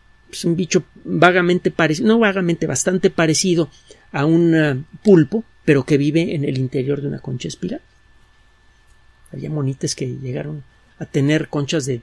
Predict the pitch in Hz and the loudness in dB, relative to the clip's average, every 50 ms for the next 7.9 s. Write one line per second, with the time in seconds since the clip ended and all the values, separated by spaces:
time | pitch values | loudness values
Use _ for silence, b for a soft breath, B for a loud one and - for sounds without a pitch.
0 | - - 170 135 139 147 143 - - 143 127 143 147 143 - 143 135 131 120 123 | -10 -10 -8 -8 -6 -6 -8 -6 -8 -8 -8 -8 -8 -10 -12 -14 -14 -12 -10 -8
1 | 175 180 151 135 - - 131 - - - - 170 - - 143 - - 139 127 120 | -8 -8 -8 -10 -14 -16 -18 -18 -16 -16 -14 -14 -14 -14 -14 -12 -12 -12 -12 -12
2 | 123 - - - 131 127 120 131 - 143 127 - - 131 123 139 151 147 - - | -14 -16 -14 -14 -12 -10 -10 -10 -8 -10 -10 -10 -12 -12 -10 -10 -12 -12 -14 -16
3 | - - - _ _ _ _ _ _ _ _ _ _ b b b b b _ - | -18 -20 -20 _ _ _ _ _ _ _ _ _ _ b b b b b _ 2
4 | 160 156 151 160 196 202 202 170 180 180 - - - 170 - - 185 170 160 - | 4 4 4 4 4 4 4 4 2 0 -2 -2 -2 -2 0 0 2 0 2 0
5 | 185 - - - 185 160 - - 196 180 - - - 208 170 _ _ _ _ _ | -2 -4 -4 -4 -4 -2 -2 0 0 0 0 -2 -4 -8 -8 _ _ _ _ _
6 | _ _ _ _ _ _ _ _ _ _ - - - _ _ - 190 196 190 180 | _ _ _ _ _ _ _ _ _ _ -20 -20 -20 _ _ -4 2 4 6 6
7 | 185 185 175 170 156 180 185 190 180 156 139 156 139 - - - - | 6 6 4 2 2 6 8 8 8 8 4 0 -4 -4 -6 -8 -10